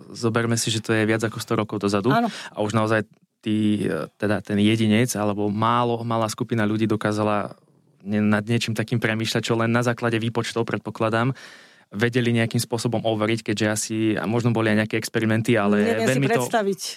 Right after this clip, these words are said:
Speaker 1: ale asi vtedy ešte nebolo dostat-, dostatočná technológia, ktorá by to vedela overiť. No a toto môžem ja dodať, e, že práve prvú možnosť, hlavne paliva, čo je, čo bolo potrebné nejakým spôsobom navrhnúť, že nejaké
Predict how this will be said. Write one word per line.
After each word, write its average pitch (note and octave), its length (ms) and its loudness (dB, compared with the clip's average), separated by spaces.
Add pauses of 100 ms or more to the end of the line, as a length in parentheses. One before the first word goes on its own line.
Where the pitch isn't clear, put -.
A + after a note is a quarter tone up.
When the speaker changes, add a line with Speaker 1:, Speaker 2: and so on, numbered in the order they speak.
(100)
Speaker 1:
ale A2+ 240 0
asi A2+ 340 -2
vtedy A#2+ 440 2 (580)
ešte B2+ 380 0
nebolo B2+ 340 2
dostat-, A#2 380 -2
dostatočná A#2+ 560 0
technológia, A2+ 480 0
ktorá A2 240 -4
by G#2+ 80 -2
to G#2+ 100 -4
vedela A2 240 0
overiť. G#2+ 380 -2 (500)
No A#2 140 2
a A#2 80 -6
toto F#3 320 0 (160)
môžem B2 320 0
ja A#2 160 2
dodať, A#2 340 0
e, - 280 -4
že G#2+ 180 0 (920)
práve B2 380 0
prvú D3 340 0
možnosť, B2 540 2
hlavne A#2 280 2
paliva, G#2+ 380 -2
čo A2+ 160 -4
je, G#2+ 180 2 (280)
čo - 160 -8
bolo G#2+ 220 0
potrebné G#2 600 0
nejakým G#2+ 280 0
spôsobom G#2 500 -2
navrhnúť, G#2 640 0
že G2+ 120 -4
nejaké G2+ 300 0